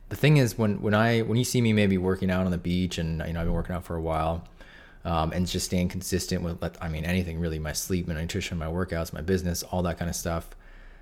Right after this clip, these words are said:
It's, that consistency is not because I think I should do it.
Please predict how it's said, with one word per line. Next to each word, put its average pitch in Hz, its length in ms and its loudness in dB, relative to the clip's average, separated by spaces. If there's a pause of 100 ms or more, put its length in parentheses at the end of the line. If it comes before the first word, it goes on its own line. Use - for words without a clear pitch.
(280)
It's, - 320 0 (800)
that 131 180 8
consistency 110 600 0
is 92 140 2
not 95 240 4
because 92 560 0 (400)
I - 60 0
think 95 200 0
I 82 60 0
should 98 380 0
do 110 160 2
it. 151 180 0